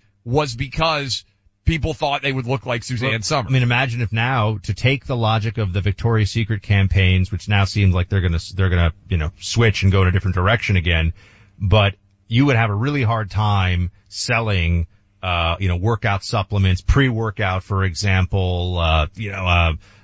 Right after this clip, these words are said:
Speaker 2: creatine, a-, any
Speaker 1: Yeah,
Speaker 2: of
Speaker 1: yeah.
Speaker 2: these things, the guys, if you had, you know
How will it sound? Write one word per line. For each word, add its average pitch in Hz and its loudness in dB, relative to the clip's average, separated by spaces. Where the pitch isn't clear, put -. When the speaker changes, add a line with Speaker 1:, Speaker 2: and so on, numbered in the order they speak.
Speaker 2:
creatine, 135 2
a-, 120 -2
any 123 -2
Speaker 1:
Yeah, 151 2
Speaker 2:
of 147 0
Speaker 1:
yeah. 151 -2
Speaker 2:
these - -6
things, 107 -2
the 95 -4
guys, 107 -2
if 110 -2
you 117 -2
had, 110 0
you 117 -6
know 101 -2